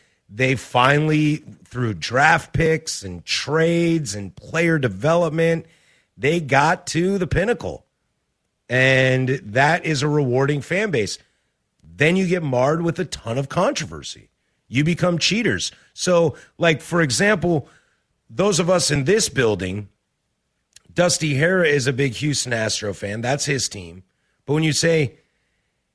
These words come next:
"Hey, Dusty, you know those guys are cheaters," he's like, "I know, I know, I know." And they try to, like, look the other way. You know, they're screaming and, and chanting in the stadium when they're with their own people. But in their, when they're in the public, they get real quiet.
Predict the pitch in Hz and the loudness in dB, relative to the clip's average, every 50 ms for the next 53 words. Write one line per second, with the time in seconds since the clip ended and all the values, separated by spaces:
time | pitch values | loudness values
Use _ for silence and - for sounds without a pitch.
0 | _ _ _ _ _ _ _ _ _ _ _ _ _ _ - 196 190 165 208 208 | _ _ _ _ _ _ _ _ _ _ _ _ _ _ -2 -2 0 2 2 0
1 | - - 156 147 151 165 190 196 175 175 165 - 170 165 147 135 131 - 165 175 | 0 0 -2 -2 0 2 2 2 2 2 2 2 2 0 0 0 -2 0 0 0
2 | 151 135 120 - - 113 107 - 107 104 98 92 90 90 90 90 85 82 82 80 | 0 0 0 0 0 -2 0 0 0 0 0 0 0 0 -2 -2 -4 -4 -6 -8
3 | 80 76 73 76 73 76 78 76 - 78 80 87 95 110 110 - 147 143 135 131 | -8 -10 -12 -14 -16 -18 -20 -20 -20 -20 -16 -12 -8 -8 -4 0 2 2 4 4
4 | 135 127 104 120 135 113 - - 123 120 113 110 107 107 98 87 76 67 - _ | 2 2 2 2 0 0 0 0 0 2 2 2 2 2 0 0 -2 -6 -10 _
5 | _ _ _ _ _ - - 110 107 104 101 98 92 - _ _ _ _ - 151 | _ _ _ _ _ -12 -6 -4 -2 0 -2 -2 -4 -8 _ _ _ _ 0 0
6 | 175 165 - - 180 214 226 220 208 190 180 170 160 165 - 147 151 - - - | 2 2 2 2 2 2 2 4 2 2 2 2 0 0 0 -2 -2 0 0 0
7 | 180 185 190 175 160 156 143 127 - - 175 180 180 160 139 120 117 113 117 117 | 2 2 2 0 0 0 0 0 -2 0 0 0 2 2 0 0 0 0 0 0
8 | 117 143 135 - 135 127 127 123 110 - 139 151 110 - 85 71 - _ _ _ | 0 0 0 0 0 0 0 0 -2 -2 -2 -2 -2 -4 -8 -10 -12 _ _ _
9 | _ _ - 120 127 143 143 135 131 123 123 120 107 123 135 135 139 139 131 120 | _ _ -4 -2 0 0 0 2 2 2 2 0 0 -2 0 2 2 2 2 0
10 | 107 - - 208 226 185 147 120 110 - - _ _ _ _ _ - 113 113 117 | -2 0 2 2 4 4 2 2 0 -2 -10 _ _ _ _ _ -8 -4 -4 -2
11 | 107 113 117 107 - - 120 104 92 78 65 - | 0 0 -2 -2 -2 -2 -4 -4 -2 -4 -8 -10